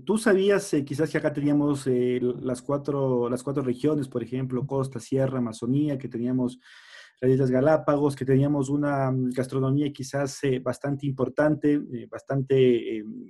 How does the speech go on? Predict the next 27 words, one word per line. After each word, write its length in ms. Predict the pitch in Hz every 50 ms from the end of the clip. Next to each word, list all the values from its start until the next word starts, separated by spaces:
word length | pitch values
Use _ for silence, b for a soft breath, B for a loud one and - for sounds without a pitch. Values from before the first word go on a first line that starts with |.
| - _
variable 760 | _ 123 123 127 123 143 165 175 156 - 127 123 123 135 151 - - -
y, 200 | - 110 104 110
y 20 | 120
muy 140 | 127 135 139
distribuida, 800 | 143 139 143 - 127 123 117 123 135 156 170 151 160 160 156 B B B B B B B B B B B _
y 160 | - 170 147
que 440 | 135 - 151 156 156 151 151 147 143
acá 180 | 139 135 156 160
los 160 | 185 196 175
ecuatorianos 560 | 180 - 165 151 - 147 143 151 170 185 180 -
tenemos 300 | 147 147 151 143 127 127
muchas 320 | 135 131 - 127 123 147
etnias, 340 | 190 190 151 131 113 104 101
¿no? 220 | 117 131 170 185 _ _
Es 120 | 131 123 -
decir, 420 | 117 - - 127 139 147 151 151 131
eh, 280 | 131 127 120 117 113 - _ _ -
estamos 380 | - _ - 139 143 139 -
plagados 460 | - 127 127 117 123 127 135 151 135
de 60 | 131 123
nacionalidades, 1040 | 127 123 - - 123 123 117 113 113 120 131 151 151 143 143 143 139 131 135 - -
eh, 300 | 120 113 - - - - B B B B B B B B _
y 160 | - - 147
de 80 | 127 131
muchas 400 | 131 151 156 156 - 143 135 127
razas, 420 | 127 123 120 - - 117 110 - 117
eh? 100 | 117